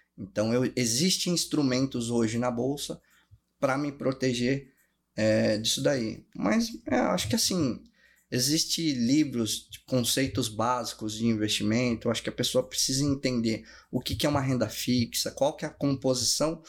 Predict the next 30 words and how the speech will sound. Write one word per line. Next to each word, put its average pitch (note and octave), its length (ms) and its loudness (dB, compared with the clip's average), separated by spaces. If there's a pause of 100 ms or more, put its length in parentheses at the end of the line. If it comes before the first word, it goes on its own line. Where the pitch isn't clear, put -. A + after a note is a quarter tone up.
(220)
de C#3 100 2
um D3 100 4
fundo C#3+ 440 0
multimercado, B2+ 1040 0 (380)
de B2+ 160 -6
que - 120 0
forma, D3+ 760 0 (240)
é, G#2+ 800 0 (240)
eu B2 120 -2
posso C#3 380 0
investir C3+ 400 0
num C3+ 140 2
fundo B2 300 -4
mu-, A#2 200 0
multimercado, B2+ 800 0
o - 40 -10
que - 80 -12
que - 80 -2
ele D3+ 140 0
pode C3+ 260 0
fazer C3 460 0
ou B2+ 100 0
não, C3+ 220 2
o C3 80 -4
que D#3+ 100 -8
que - 100 -12
pode C#3 220 0
comprar B2+ 480 -2
ou C#3 100 -2
não, C3 400 -2